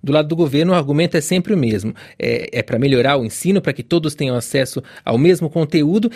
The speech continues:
e eles lembram, mostrando estudos recentes, que atualmente quarenta por cento das crianças francesas não alcançam os objetivos esperados no final do programa de C M dois,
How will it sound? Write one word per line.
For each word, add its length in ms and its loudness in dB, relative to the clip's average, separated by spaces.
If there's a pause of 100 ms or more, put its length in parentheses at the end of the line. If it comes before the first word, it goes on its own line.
(120)
e 300 0 (140)
eles 240 2
lembram, 320 2 (300)
mostrando 520 4
estudos 360 -2
recentes, 520 0
que 80 0
atualmente 560 0
quarenta 580 2
por 220 -2
cento 520 0 (300)
das 160 0
crianças 480 0
francesas 560 0
não 420 2
alcançam 640 0
os 140 0
objetivos 540 -2
esperados 720 -2 (200)
no 140 0
final 340 0
do 120 0
programa 420 -2
de 100 -4
C 200 -4
M 200 2
dois, 300 2